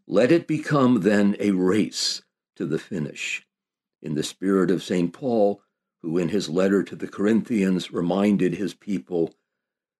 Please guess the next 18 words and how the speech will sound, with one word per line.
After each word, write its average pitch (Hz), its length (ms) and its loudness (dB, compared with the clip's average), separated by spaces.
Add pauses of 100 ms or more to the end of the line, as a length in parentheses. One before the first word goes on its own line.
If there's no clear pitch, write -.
"Do 113 120 0
you 120 180 6
not 135 400 2
know 123 520 -2 (180)
that 82 140 -10
the - 100 -4
runners 98 580 2
in 98 200 0
the 95 80 0
stadium 87 720 -2 (300)
all 113 340 2
run 98 400 4
in 98 200 0
the 90 100 2
race, - 600 -4 (580)
but 98 160 0
only 113 320 6
one 95 600 2